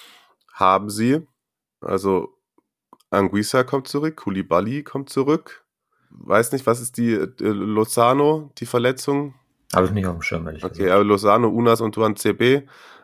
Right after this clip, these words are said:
Speaker 1: haben noch gefehlt, aber wenn jetzt dann Koulibaly mit, Gratulation an dieser Stelle noch, wie viel Zeit ich verschwendet hab mit dem Afrika Cup, mit schlechtem Fußball,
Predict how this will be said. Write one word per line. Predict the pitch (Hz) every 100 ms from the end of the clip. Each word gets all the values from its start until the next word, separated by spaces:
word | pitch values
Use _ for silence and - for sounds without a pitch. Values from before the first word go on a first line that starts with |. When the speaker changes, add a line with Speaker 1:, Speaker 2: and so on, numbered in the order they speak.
| _
Speaker 1:
haben | 104 107
noch | 110 -
gefehlt, | 113 - 113 107
aber | 104 101 98
wenn | 107
jetzt | 104 -
dann | 101 104
Koulibaly | - 107 104 92 98 123 135
mit, | 113 - - _ _ - - _ _ -
Gratulation | - 87 87 85 - 98 107
an | 104
dieser | 110 113 117
Stelle | - 123 127
noch, | 131 151 95
wie | 92
viel | - 95
Zeit | - 95 101
ich | 104
verschwendet | 110 - 107 107 110
hab | 113
mit | 104 123
dem |
Afrika | 95 113 127 113 120
Cup, | - 131 113
mit | 101
schlechtem | - 101 87 110
Fußball, | - 113 - 147